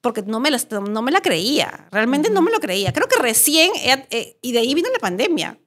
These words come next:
Speaker 1: Y todo el mundo se puso a cocinar. Entonces ahí también fue como
Speaker 2: Ah,
Speaker 1: que
Speaker 2: ahí también explotó la
Speaker 1: explotó
Speaker 2: cosa.
Speaker 1: la cosa, exacto. Entonces
Speaker 2: Y de libro a serie. <laughs>
Speaker 1: Sí,
Speaker 2: Me encanta
Speaker 1: sí,
Speaker 2: cómo vas como
Speaker 1: sí.
Speaker 2: un paso más
Speaker 1: No, bueno,
Speaker 2: y de
Speaker 1: del,
Speaker 2: pronto
Speaker 1: del, del,
Speaker 2: Netflix.
Speaker 1: del primer libro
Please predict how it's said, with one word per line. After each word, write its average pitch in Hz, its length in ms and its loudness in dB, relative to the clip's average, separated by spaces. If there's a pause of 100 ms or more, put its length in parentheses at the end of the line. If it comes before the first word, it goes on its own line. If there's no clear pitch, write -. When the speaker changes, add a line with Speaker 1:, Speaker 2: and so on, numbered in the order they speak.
(240)
Speaker 1:
Y 233 120 -8
todo 262 160 4
el 277 40 4
mundo 302 120 2
se 330 80 0
puso 285 120 -2
a 302 60 -2
cocinar. 247 560 -2 (300)
Entonces 220 480 -4
ahí 214 260 -4
también 262 460 -2
fue 226 200 -8
como 220 180 -4
Speaker 2:
Ah, 170 120 -2
Speaker 1:
que 185 60 2
Speaker 2:
ahí 170 180 -2
también 185 240 -6
explotó 185 560 -6
la 180 100 -2
Speaker 1:
explotó 233 500 0
Speaker 2:
cosa. 254 60 4
Speaker 1:
la 254 180 2
cosa, 247 340 0
exacto. 220 340 -10
Entonces 240 460 -8 (360)
Speaker 2:
Y 247 120 2
de 220 140 4
libro 302 360 2 (140)
a 185 300 -2
serie. 208 480 0 (140)
<laughs> 339 720 0
Speaker 1:
Sí, 302 120 -2
Speaker 2:
Me 277 180 6
encanta 427 280 2
Speaker 1:
sí, 453 80 4
Speaker 2:
cómo 381 120 10
vas 359 280 8
como 480 360 6
Speaker 1:
sí. - 500 2
Speaker 2:
un 339 60 -8
paso 392 320 4
más 359 140 8
Speaker 1:
No, 554 60 8
bueno, 294 200 4
Speaker 2:
y 294 40 8
de 285 60 8
Speaker 1:
del, 277 120 6
Speaker 2:
pronto 247 340 4
Speaker 1:
del, 277 120 6
del, 508 80 6
Speaker 2:
Netflix. 262 240 4
Speaker 1:
del 277 80 6
primer 294 480 2
libro 392 360 6